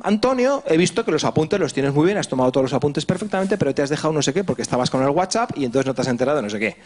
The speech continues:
¿vale? Un minuto de videocorrección, lo subo al Drive, me da la dirección y se lo envío al alumno. Y el alumno recibe una videocorrección.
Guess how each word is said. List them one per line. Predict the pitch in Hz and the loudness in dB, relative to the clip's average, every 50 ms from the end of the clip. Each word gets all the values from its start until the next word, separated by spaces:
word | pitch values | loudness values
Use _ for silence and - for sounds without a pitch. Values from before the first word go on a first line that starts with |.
| - - - - _ | -20 -20 -20 -6 _
¿vale? | 135 165 226 247 - - - - - - - _ _ _ _ _ _ _ _ _ _ _ _ | -2 -2 -2 -2 -6 -12 -20 -20 -20 -20 -20 _ _ _ _ _ _ _ _ _ _ _ _
Un | _ 226 240 233 214 | _ 2 2 4 4
minuto | 208 196 170 156 143 143 135 | 2 2 2 2 2 2 0
de | 131 135 | 0 0
videocorrección, | 131 139 143 147 165 180 196 180 - 233 247 254 254 262 - _ | 0 0 0 0 0 -2 -4 -4 -2 -2 -2 -2 -4 -8 -14 _
lo | - 139 135 131 | 0 2 2 2
subo | - - 196 190 165 156 | 2 2 2 2 2 0
al | 143 147 | 0 0
Drive, | 190 202 214 226 214 - - - | -2 -2 -2 -2 -4 -6 -12 -10
me | - 139 147 156 | -4 -2 0 0
da | 190 208 | 0 0
la | 202 180 | 2 2
dirección | 170 156 156 143 - 214 208 | 2 2 0 0 0 -2 -2
y | 175 | 0
se | 170 | 0
lo | 156 147 | -2 0
envío | 143 143 139 | 0 0 0
al | 139 | 2
alumno. | 127 117 107 110 104 104 - - - | 0 0 -2 -4 -6 -8 -10 -4 0
Y | 127 | 2
el | 143 | 2
alumno | 139 - 247 302 302 | 4 4 4 2 2
recibe | 233 180 165 - 254 302 302 | 0 0 0 2 2 2 2
una | 269 247 226 | 2 0 0
videocorrección. | 226 214 190 214 190 196 196 185 170 165 - - 254 285 240 127 | 0 0 2 0 0 2 0 0 0 -2 -2 -2 -2 -2 -2 -4